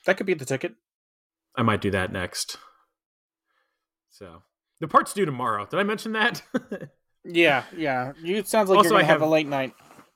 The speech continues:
Speaker 2: Yeah, also, I have another job due tomorrow. The other job is all blocked with holes. It's a Tormach job. And then I have this job.
Speaker 1: Okay.
Speaker 2: So.
Speaker 1: Fair enough.
Speaker 2: There will be a video about this.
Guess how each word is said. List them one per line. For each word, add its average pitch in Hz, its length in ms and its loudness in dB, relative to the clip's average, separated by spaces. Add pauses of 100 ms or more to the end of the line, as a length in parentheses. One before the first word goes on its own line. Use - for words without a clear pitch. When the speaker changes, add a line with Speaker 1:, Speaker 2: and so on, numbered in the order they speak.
(140)
Speaker 2:
Yeah, 156 220 2
also, 170 320 2
I 156 80 2
have 151 180 -2
another 120 300 -6
job 110 260 -6
due 110 100 -10
tomorrow. 104 440 -10
The 160 100 0
other 226 200 6
job 175 260 4
is 147 80 -2
all 151 100 4
blocked 139 340 0
with 127 100 -8
holes. 135 340 -4
It's 117 120 -16
a 101 60 -16
Tormach 131 400 -2
job. 127 320 0 (1400)
And 117 100 -4
then 113 100 -2
I 107 100 2
have 104 200 -2
this 104 180 -4
job. 95 380 -4 (720)
Speaker 1:
Okay. 131 200 -2 (800)
Speaker 2:
So. 80 320 -8 (960)
Speaker 1:
Fair 113 160 -2
enough. 123 400 -4 (880)
Speaker 2:
There 208 80 4
will 240 80 6
be 208 80 6
a 160 60 4
video 143 300 2
about 110 260 -6
this. - 260 -10